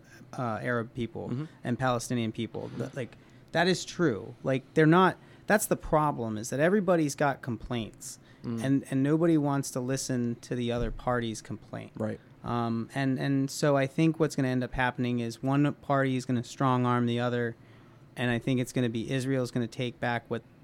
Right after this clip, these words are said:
Speaker 1: is theirs by force, 'cause they're gonna feel that they have God on their side.
Speaker 2: Mm-hmm.
Speaker 1: Um, and they will. He will allow them to do that. Um, and then they will go completely overboard and set up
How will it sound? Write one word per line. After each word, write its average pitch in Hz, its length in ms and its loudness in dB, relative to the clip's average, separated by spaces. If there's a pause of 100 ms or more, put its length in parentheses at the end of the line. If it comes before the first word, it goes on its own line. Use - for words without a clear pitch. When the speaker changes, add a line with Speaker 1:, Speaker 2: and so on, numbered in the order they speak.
(340)
Speaker 1:
is 117 220 -8
theirs 139 400 0
by 110 200 -6
force, 147 540 -2
'cause 120 140 -6
they're 120 100 -2
gonna 117 160 0
feel 120 300 -2
that 110 100 -10
they 120 80 -4
have 113 160 -6
God 113 240 -4
on 113 120 -2
their 110 120 -4
side. 123 460 -2
Speaker 2:
Mm-hmm. - 680 -12
Speaker 1:
Um, 123 460 0 (100)
and 123 380 2
they 123 100 2
will. 120 400 0 (340)
He - 180 -4
will 120 200 0
allow 117 220 -2
them 120 200 -2
to 117 60 -8
do 120 240 -4
that. 151 300 2 (480)
Um, 107 400 -4
and 113 180 -2
then 113 460 -4
they 120 220 0
will 113 420 -2 (240)
go 117 340 -2
completely 117 520 -4
overboard 113 580 -6
and 113 180 -6
set - 280 -4
up 110 160 -6